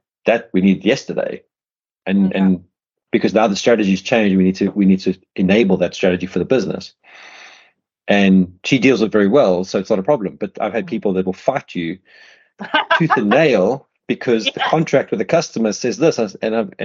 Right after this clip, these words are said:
Speaker 1: and we'll say, "No, but you got, you know, we can manage the expectation with the customer as long as we're transparent and we explain." And we don't have to explain all the dirty laundry. Just explain the, there's good, there's a good value position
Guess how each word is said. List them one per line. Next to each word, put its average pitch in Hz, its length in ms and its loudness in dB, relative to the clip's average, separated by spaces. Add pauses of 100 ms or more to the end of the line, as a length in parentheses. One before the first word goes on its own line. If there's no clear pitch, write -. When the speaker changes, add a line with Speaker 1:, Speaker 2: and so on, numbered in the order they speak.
(160)
Speaker 1:
and 101 100 -2
we'll 104 100 -2
say, 123 200 0
"No, 170 240 2
but 123 160 2
you - 60 -4
got, 127 220 2
you 110 80 0
know, 107 100 2
we 107 120 2
can 113 140 2
manage 127 260 2
the 120 60 -4
expectation 107 400 -2
with 101 80 0
the 104 60 0
customer - 440 -4 (640)
as 107 120 0
long 123 120 2
as 120 80 2
we're 107 160 0 (160)
transparent 110 680 0
and 98 80 0
we 101 80 2
explain." 104 380 0
And 113 60 2
we 120 60 4
don't 143 100 4
have - 80 -6
to 117 60 0
explain 95 640 0
all 104 80 0
the 98 80 2
dirty 90 220 2
laundry. 98 380 2
Just 104 180 -6
explain 98 500 2
the, 87 120 0
there's 95 200 0
good, 107 220 2
there's 101 160 2
a 101 60 0
good 127 200 2
value 107 360 0
position 92 680 -6